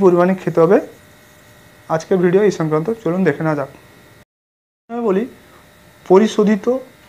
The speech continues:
শস্য, এগুলা না খাওয়াই ভালো, যাতে প্যাকেটজাত আটা, ময়দা, এগুলো পরিশোধনের ফলে এতে পুষ্টিগুণ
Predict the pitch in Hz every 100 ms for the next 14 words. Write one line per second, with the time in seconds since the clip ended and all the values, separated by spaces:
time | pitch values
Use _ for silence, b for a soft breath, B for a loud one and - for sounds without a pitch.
0 | _ _ _ - 160 - 147 139 - -
1 | _ _ 170 170 190 214 220 - - _
2 | _ _ _ 165 170 - 175 185 165 147
3 | 151 160 165 180 175 - 165 180 170 170
4 | 165 - - _ - _ _ _ _ _
5 | 170 170 170 165 170 170 160 160 160 -
6 | - _ _ _ _ _ 170 170 208 311
7 | - _ _ _ _ - _ _ - 175
8 | 175 190 214 233 - 165 233 - 160 165
9 | 208 180 170 - 185